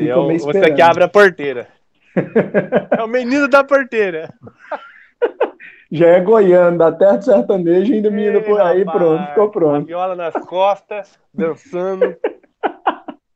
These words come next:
Speaker 1: Então, irmãos, assim, hoje, por uma coincidência, um, um dos amigos que eu, que eu tenho aqui, assim, um irmão na fé mesmo, ele tava comentando sobre essa,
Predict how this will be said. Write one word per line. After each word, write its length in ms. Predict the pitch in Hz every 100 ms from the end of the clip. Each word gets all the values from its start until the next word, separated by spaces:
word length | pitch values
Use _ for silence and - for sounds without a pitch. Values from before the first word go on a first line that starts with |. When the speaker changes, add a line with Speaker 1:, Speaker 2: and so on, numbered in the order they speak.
| - 285 - - - - - -
Speaker 1:
Então, 400 | 202 190 165 147
irmãos, 360 | 135 131 131 143
assim, 260 | 160 175
hoje, 540 | 147 151 151 156 180 165
por 200 | - 160
uma 200 | 156 151
coincidência, 920 | 165 160 - 147 151 180 180 151 - _ _ _ _ _ _ _ _ _ _ _ _ - _ _ -
um, 500 | 143 147 143 147 143
um 60 |
dos 220 | 139 139 151
amigos 440 | 139 139 139 127
que 120 | -
eu, 180 | 135 131
que 80 | 135
eu 100 | 120
tenho 220 | 139 135
aqui, 220 | 127 -
assim, 200 | 127 -
um 60 | 139
irmão 320 | 135 135 151
na 160 | 151 147
fé 200 | 151 147
mesmo, 640 | 143 139 123 131 127 117
ele 260 | 135 135 135
tava 240 | 135 127
comentando 580 | 135 143 143 131 139 139
sobre 560 | - 147 139 151 139 131
essa, 560 | 131 147 143 127 117